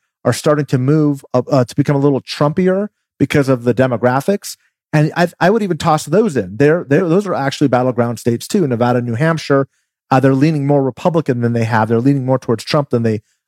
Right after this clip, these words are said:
uh, have in, in previous election cycles. So, um, you'll notice that a lot of these, uh, states that were never considered battleground states are, like, Arizona, Texas, Georgia,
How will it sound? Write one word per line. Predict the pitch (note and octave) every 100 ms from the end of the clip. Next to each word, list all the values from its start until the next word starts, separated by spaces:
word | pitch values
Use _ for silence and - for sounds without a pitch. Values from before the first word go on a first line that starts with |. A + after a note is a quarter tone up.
| -
uh, | A#2+
have | G2+ B2+ A#2+
in, | A#2
in | A#2+ G#2+
previous | - B2+ A#2 G#2+
election | B2 B2+ - A2+
cycles. | - G2+ F#2 - - - _ _ _ _ -
So, | - D#3 A#2 - _ _ _ _ _ _ _
um, | - C#3 C#3+
you'll | D3 C3+
notice | D3+ G3+ F3 -
that | C#3+ -
a | C3
lot | B2+ D3+
of | C#3
these, | C#3 B2+ -
uh, | C3 A#2
states | - - A3+ D#3 B2 - - _ _ -
that | C3
were | C3+
never | C3+ D#3 D3
considered | C#3 C3+ B2+
battleground | A#2 A#2+ A2+ A2+ A2
states | A2+ - -
are, | C3 G#2+
like, | A2 A2+ -
Arizona, | A2+ A2 G#2+ D3 D3 A2+ - - _ _ _ _
Texas, | - - D3 - A2+ E2 - - - _ _ _ -
Georgia, | C#3 C#3+ C#3+ A2 G2